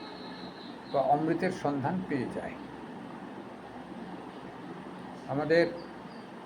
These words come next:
শাস্ত্রের প্রক্রিয়া,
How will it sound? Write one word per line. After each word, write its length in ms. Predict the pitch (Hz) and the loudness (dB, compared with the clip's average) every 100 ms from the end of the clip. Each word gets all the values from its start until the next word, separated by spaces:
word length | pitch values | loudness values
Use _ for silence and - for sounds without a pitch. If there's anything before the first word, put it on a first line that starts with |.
| - - - - - - - 339 - - - - - - - - - - | -12 -12 -10 -10 -12 -10 -10 -10 -10 -10 -10 -10 -12 -12 -10 -10 -10 4
শাস্ত্রের 480 | 151 151 - 180 175 | 6 6 4 2 6
প্রক্রিয়া, 520 | 175 - - 170 170 | 6 6 4 10 12